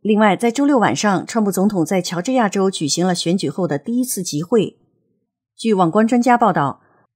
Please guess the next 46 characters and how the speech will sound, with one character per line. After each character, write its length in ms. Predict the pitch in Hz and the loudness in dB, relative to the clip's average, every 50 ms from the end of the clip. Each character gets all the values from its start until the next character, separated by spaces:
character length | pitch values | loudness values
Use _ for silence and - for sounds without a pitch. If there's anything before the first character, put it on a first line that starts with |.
| _ _ - | _ _ -4
这 120 | - 277 | -4 -2
次 180 | 240 - 254 240 | -2 0 -2 0
大 160 | 233 302 285 | 2 2 2
规 140 | 254 254 247 | 2 2 2
模 160 | 226 214 208 | 4 4 2
的 80 | 190 196 | 2 0
集 180 | 180 - 165 | -2 0 -2
会 440 | 185 190 233 214 185 160 - - _ _ - | -2 2 4 4 4 4 2 -2 _ _ -10
仅 200 | - - 175 175 | -4 -2 -2 0
在 180 | 160 269 254 | 2 2 2
三 240 | 226 220 - 269 269 | 2 2 2 2 2
个 80 | 254 226 | 2 2
保 180 | - 180 196 | 2 0 0
守 140 | 269 - 226 | 2 0 0
派 140 | 180 226 208 | 0 2 2
媒 140 | 185 180 208 | 2 2 0
体 120 | 220 180 131 | 0 -4 -4
上 200 | - 196 165 156 | -2 -2 -2 -2
观 220 | 156 - 233 247 | -2 -2 -2 -2
看 240 | 254 - 302 269 196 | -2 -2 -2 -2 -2
直 180 | - - 160 202 | -2 -2 -4 -4
播 200 | 220 - 285 311 | -4 -2 -2 0
的 80 | 247 | 0
人 180 | 185 151 147 151 | 2 2 2 2
数 320 | 160 - - 180 147 - _ _ _ _ _ _ | 0 0 -2 -2 -2 -4 _ _ _ _ _ _
就 180 | - - 208 180 | -4 0 0 0
超 240 | 151 - - 202 190 | 0 -2 -2 -2 -2
过 160 | 185 196 175 | 0 2 2
了 120 | 156 139 | 2 2
五 160 | 135 147 143 143 | 0 -2 -4 -4
十 180 | - - 180 | -2 -2 -2
万 180 | 190 247 220 170 | 0 0 0 0
人。 280 | 147 131 127 139 - _ _ _ _ _ _ _ _ _ _ _ _ _ _ _ - | 0 0 -2 -4 -6 _ _ _ _ _ _ _ _ _ _ _ _ _ _ _ -2
这 160 | - 233 220 | 0 0 2
三 160 | - - 233 | 2 2 2
家 140 | 233 247 220 | 4 4 4
媒 180 | 214 185 190 | 4 4 2
体， 180 | 214 - - 156 | 0 0 -4 -6
一 180 | - - - 175 | -4 -4 -4 -2
个 100 | 180 196 | 0 0
是 260 | 190 - - 175 160 | 0 0 0 0 0
右 140 | 185 240 226 | 2 2 2
派 220 | - - 254 214 | 2 2 -2 -2
广 180 | 185 - 156 135 | 0 0 0 0
播 160 | 147 196 233 | 2 2 2
网， 300 | 240 202 156 117 - _ | 2 2 0 -2 -4 _